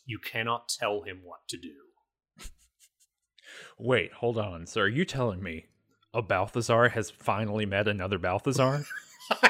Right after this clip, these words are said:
Speaker 1: think so. Well, what happens? What happens
Speaker 2: What
Speaker 1: when one
Speaker 2: happens?
Speaker 1: when one Balthazar meets another?
Speaker 2: Weirdly enough, this is the second time in the show that Balthazar has
Speaker 1: Has
Speaker 2: met
Speaker 1: met
Speaker 2: another
Speaker 1: Balthazar.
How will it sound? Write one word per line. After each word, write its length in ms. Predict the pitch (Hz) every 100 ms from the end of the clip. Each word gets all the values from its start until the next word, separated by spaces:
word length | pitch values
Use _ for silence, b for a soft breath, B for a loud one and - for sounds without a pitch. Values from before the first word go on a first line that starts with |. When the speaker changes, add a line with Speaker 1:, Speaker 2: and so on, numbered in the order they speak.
| -
Speaker 1:
think 200 | 220 220
so. 440 | - - 214 156 - 254
Well, 280 | 269 185 -
what 280 | 175 190 -
happens? 720 | 180 185 - 85 - - - _ _ -
What 280 | 120 123
happens 680 | - 117 117 113 _ - -
Speaker 2:
What 260 | 110 117 120
Speaker 1:
when 80 | 131
one 80 | 202
Speaker 2:
happens? 420 | 107 95 - - -
Speaker 1:
when 180 | - 107
one 160 | 104 110
Balthazar 480 | 104 104 104 101 92
meets 280 | 95 92 -
another? 200 | 90 90 - _ _ 123
Speaker 2:
Weirdly 280 | 147 143
enough, 240 | 139 139 -
this 160 | 107
is 100 | 101
the 80 | 98
second 320 | - 123 113
time 220 | 98 101 107
in 100 | 104
the 80 |
show 260 | 98 107 98
that 120 | 92
Balthazar 480 | 98 98 - 98 90
has 140 | 107 95
Speaker 1:
Has 260 | 113 143
Speaker 2:
met 260 | 139 120 -
Speaker 1:
met 20 |
Speaker 2:
another 160 | - 101
Speaker 1:
Balthazar. 680 | - - - 151 - 180